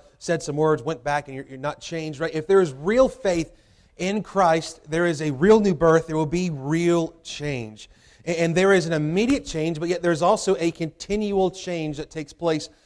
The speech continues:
as we yield to the Spirit of God. Now, in this, as we yield to the Spirit, we find that we then love God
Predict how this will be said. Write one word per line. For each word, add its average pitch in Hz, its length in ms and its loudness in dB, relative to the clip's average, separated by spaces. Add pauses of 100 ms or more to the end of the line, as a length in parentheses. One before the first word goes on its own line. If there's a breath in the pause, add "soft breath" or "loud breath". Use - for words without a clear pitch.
(260 soft breath)
as 151 180 -2
we 151 100 -4
yield 165 380 2
to 170 60 -4
the 156 100 -2
Spirit 139 320 -4
of 135 80 -20
God. 180 300 2 (360 soft breath)
Now, 165 200 2
in 214 340 4
this, 160 340 2
as 156 180 2
we 165 100 -2
yield 202 340 4
to 220 100 -4
the 202 80 4
Spirit, 135 400 -4
we 151 140 -2
find 170 380 2
that 160 100 -2
we 160 160 2
then 156 180 0
love 151 380 2
God 143 300 0